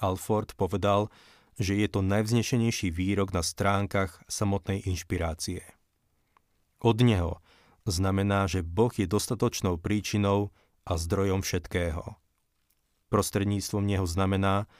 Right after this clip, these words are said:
že Boh všetko mocne zachováva a koná. Pán Ježiš povedal: "Môj Otec pracuje doteraz a ja pracujem." Pre neho znamená, že Boh bude brať na zodpovednosť všetko stvorenstvo.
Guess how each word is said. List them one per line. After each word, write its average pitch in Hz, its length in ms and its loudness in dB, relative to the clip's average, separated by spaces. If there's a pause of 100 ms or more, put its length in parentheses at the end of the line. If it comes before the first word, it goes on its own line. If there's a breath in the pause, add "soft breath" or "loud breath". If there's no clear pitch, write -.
(340 soft breath)
že 92 160 -2
Boh 104 320 2
všetko - 400 -2
mocne 101 400 0
zachováva 92 880 2 (240 soft breath)
a 95 80 0
koná. - 560 -4 (880)
Pán 107 320 2
Ježiš 101 320 -2
povedal: 90 560 -2 (720)
"Môj 104 480 4
Otec 113 320 0
pracuje 92 480 0
doteraz 95 640 0 (160)
a 95 160 0
ja 90 160 -2
pracujem." 82 640 -6 (1120)
Pre 101 160 2
neho 98 280 2
znamená, 104 600 2 (520 soft breath)
že 92 160 0
Boh 107 320 2 (160)
bude 107 240 0
brať 90 320 0
na 92 160 0
zodpovednosť 98 880 -2
všetko - 320 -2
stvorenstvo. 87 800 -2